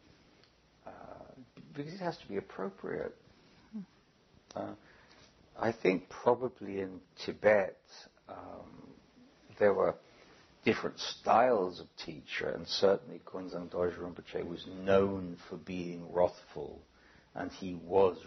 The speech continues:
Speaker 1: wrathful with everyone. Uh, but part of that was, um, deliberately keeping his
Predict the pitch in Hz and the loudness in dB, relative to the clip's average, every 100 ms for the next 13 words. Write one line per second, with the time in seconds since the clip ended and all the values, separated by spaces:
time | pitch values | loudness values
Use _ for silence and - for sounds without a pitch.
0 | 85 85 - - 85 80 87 92 87 90 | -6 -6 -6 -12 -14 -10 -8 -8 -6 -8
1 | 87 78 69 69 64 62 69 60 _ _ | -8 -12 -10 -12 -12 -16 -20 -20 _ _
2 | _ - _ _ _ - 87 87 - - | _ -20 _ _ _ -4 0 0 -2 -4
3 | - - - - 117 120 - - - 92 | -4 -4 -12 2 4 4 -2 -12 -4 -2
4 | 90 85 - _ 85 90 90 - - _ | -2 -4 -12 _ -6 -4 -4 -8 -16 _
5 | - - _ _ _ _ _ - 85 85 | -20 -20 _ _ _ _ _ -6 0 0
6 | 82 80 - - _ _ _ _ _ - | 0 -8 -16 -20 _ _ _ _ _ -20
7 | 85 95 90 92 104 117 95 87 87 87 | -6 -4 -4 -2 -2 0 -2 -6 -10 -16
8 | - 98 90 95 95 92 98 | -16 -14 -10 -10 -10 -8 -8